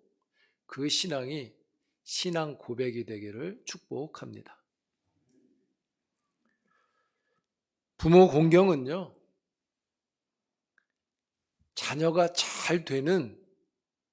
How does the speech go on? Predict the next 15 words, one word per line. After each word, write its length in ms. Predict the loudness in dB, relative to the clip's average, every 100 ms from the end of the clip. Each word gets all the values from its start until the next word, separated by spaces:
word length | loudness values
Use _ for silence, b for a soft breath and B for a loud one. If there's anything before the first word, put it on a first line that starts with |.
| _ _ _ _
하나님의 680 | -16 -10 -8 -8 -10 -14 -14
선물입니다. 960 | -14 -12 -10 -10 -12 -14 -18 -20 _ _ _ _ _ _ _ _ _ _ _ _ _ _ _ _ _ b b b b
부모는 680 | -6 2 6 6 4 2 -10 -20 _ _ _
짐이 480 | 2 4 6 6 8
아니라 680 | 8 4 -6 -6 -8 -10 -16 _ _ _ _ _ _ _ _ _ _ _ _ _ _ _ _ _ -8
우리가 240 | 0 0 0
잘 400 | -4 -6 -6 -4
되는 280 | -4 -4 -8
하나님의 560 | -10 -10 -10 -10 -12
선물인 580 | -12 -14 -12 -12 -14 -18
거예요. 200 | -20 _ _ _ _ _ _ _ _ _ _ _ _ _ _ _
"공경하라, 840 | -10 -6 -2 -2 -2 -4 -6 -8 _ _ _ _
잘 360 | -14 -8 -8 -8
된다." 320 | -10 -10 -14
하셨잖아요. 440 | -14 -20 -20 -20